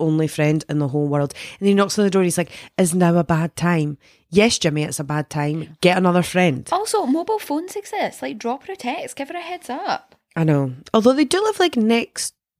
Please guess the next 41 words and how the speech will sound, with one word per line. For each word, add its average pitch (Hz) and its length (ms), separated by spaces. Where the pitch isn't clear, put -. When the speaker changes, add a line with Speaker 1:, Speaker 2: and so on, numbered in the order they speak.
Speaker 1:
door 196 260
to - 140
each 170 200
Speaker 2:
No, 277 180
Speaker 1:
other. 294 80
Speaker 2:
not 285 220
good 320 120
enough 311 220
reason. 285 720
Just 269 240
give 294 160
her 302 60
a 302 40
text 277 400
and 240 80
be 233 60
like, 208 340
"Can 247 160
I 214 60
pop 214 260
over 202 240
at 175 80
three 220 300
for 170 160
a 156 60
Speaker 1:
Mm. 135 40
Speaker 2:
coffee?" 226 520
Speaker 1:
So - 160
Kirsten's 269 440
gonna 262 160
call 233 160
Gloria 175 760
and 180 180
sort 190 380
Speaker 2:
<laughs> - 40
Speaker 1:
out 175 320
Jimmy's 175 520
mess. 170 400
That's 175 160
her 180 120
realtor. 170 760